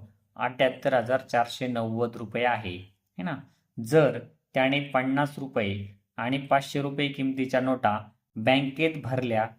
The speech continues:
तर त्याच्याजवळ किती रक्कम शिल्लक राहील?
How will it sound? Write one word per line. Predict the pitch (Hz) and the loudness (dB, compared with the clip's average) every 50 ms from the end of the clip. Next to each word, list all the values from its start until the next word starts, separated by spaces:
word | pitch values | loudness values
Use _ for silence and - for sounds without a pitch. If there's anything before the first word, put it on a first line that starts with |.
| _ _ _ _ _ _ _ - | _ _ _ _ _ _ _ 0
तर | 156 156 160 | 2 2 2
त्याच्याजवळ | 156 - 135 131 - 135 123 123 127 120 113 117 123 - - _ _ _ _ | 2 2 0 2 2 -2 -2 -2 -2 0 0 -2 -4 -8 -14 _ _ _ _
किती | - 151 143 143 151 156 156 165 165 156 | -4 -4 -4 0 -2 -2 -2 -2 -4 -4
रक्कम | 143 123 123 120 - - - 127 131 139 | -2 -2 -2 -2 -2 -2 -2 -2 -2 -4
शिल्लक | - - 117 110 107 110 127 143 - - _ _ _ _ - | -8 -6 -6 -4 0 0 0 -2 -2 -10 _ _ _ _ -8
राहील? | - 117 120 120 113 110 104 98 95 98 - - _ | 0 2 2 2 2 0 -2 -4 -4 -4 -8 -16 _